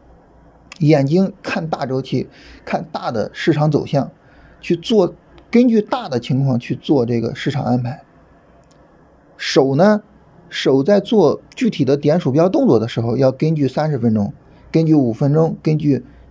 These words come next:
低周期的这种走势。啊，眼高手低，眼睛盯高周期，手盯低周期，只有这样才能够把交易做好。就你眼睛在做规划的时候，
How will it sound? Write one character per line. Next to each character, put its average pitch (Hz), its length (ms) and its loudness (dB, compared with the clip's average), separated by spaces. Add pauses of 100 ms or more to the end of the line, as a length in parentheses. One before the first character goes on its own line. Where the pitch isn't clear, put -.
(140)
低 151 140 4
周 151 140 4
期 127 140 -4
的 127 100 -4
这 - 80 -10
种 - 160 -6
走 - 160 -10
势。 - 180 -16 (1200)
啊， - 220 -14
眼 139 320 2
高 170 180 4
手 143 180 -2
低， 127 280 -2
眼 123 260 2
睛 156 320 2
盯 165 220 0
高 180 200 2
周 160 160 2
期， 110 300 -6 (320)
手 - 480 0 (180)
盯 151 300 0 (340)
低 156 140 2
周 131 180 2
期， - 280 -10 (760)
只 160 100 2
有 165 140 6
这 160 80 0
样 135 160 2
才 127 140 -6
能 123 100 -4
够 113 220 -4 (680)
把 123 80 -8
交 123 140 -4
易 120 140 -2
做 - 120 -8
好。 - 220 -14 (1800)
就 240 140 2
你 226 180 6
眼 123 160 4
睛 147 140 0
在 214 100 2
做 196 160 2
规 240 240 2
划 262 220 2
的 131 100 -6
时 123 140 -8
候， 123 180 -6